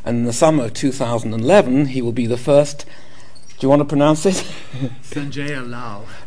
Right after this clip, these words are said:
Speaker 1: Professor at Oxford, u-, visiting professor at Oxford University, and a distinction it is to note. Uh, additionally, he has received prizes, including Leontief Prize for Advancing the Frontiers of Economic Thought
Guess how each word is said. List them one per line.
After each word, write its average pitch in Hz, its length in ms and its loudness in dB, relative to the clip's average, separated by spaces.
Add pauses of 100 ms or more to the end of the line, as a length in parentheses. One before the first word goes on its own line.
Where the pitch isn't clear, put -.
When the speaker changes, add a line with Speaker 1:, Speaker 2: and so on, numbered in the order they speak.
Speaker 1:
Professor 123 600 0
at 110 180 -4 (140)
Oxford, 107 560 -2
u-, 101 180 -2
visiting 123 460 2
professor 107 520 -4
at 113 220 -6
Oxford 110 340 -4
University, 110 640 -4
and 98 280 -6
a 101 40 -8
distinction 104 640 -8
it 98 100 -8
is 101 320 -6 (800)
to 101 100 -6
note. 101 380 -4 (840)
Uh, 120 140 6
additionally, 170 520 6
he 127 240 0
has 120 280 -2
received 117 420 0
prizes, 160 480 4
including 117 460 0
Leontief 139 640 4
Prize 107 340 -2
for 107 80 -6
Advancing 120 460 2
the 98 80 -8
Frontiers 127 560 -2
of 113 100 0
Economic 113 460 2
Thought - 420 8